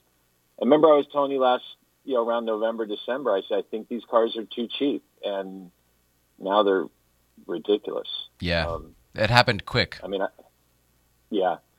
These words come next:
Speaker 2: The
Speaker 1: I was looking
Speaker 2: nine nine seven
Speaker 1: at a
Speaker 2: thing.
Speaker 1: Carrera four, and I was looking, I mean, just to give you an idea, and I've been looking for a couple months now. I looked at a Carrera four in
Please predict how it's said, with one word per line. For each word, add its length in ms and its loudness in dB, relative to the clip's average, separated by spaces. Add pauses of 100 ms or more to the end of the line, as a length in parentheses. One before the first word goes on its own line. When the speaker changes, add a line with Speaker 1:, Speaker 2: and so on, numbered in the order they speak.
(160)
Speaker 2:
The 60 0
Speaker 1:
I 20 -2
was 20 -4
looking 140 6
Speaker 2:
nine 0 -
nine 160 4
seven 240 2
Speaker 1:
at 60 0
a 40 -2
Speaker 2:
thing. 140 -6
Speaker 1:
Carrera 240 2 (120)
four, 200 4
and 120 -4 (680)
I 60 6
was 100 6
looking, 460 -4
I 20 -6
mean, 160 -6
just 160 -4
to 80 -4
give 140 0
you 80 -2
an 40 0
idea, 520 4 (180)
and 240 2 (180)
I've 120 2
been 140 -2
looking 360 -2
for 200 4
a 40 2
couple 300 -2
months 280 -2
now. 140 0
I 40 2
looked 260 -2
at 80 -2
a 40 -2
Carrera 420 2 (180)
four 500 4 (680)
in 260 -2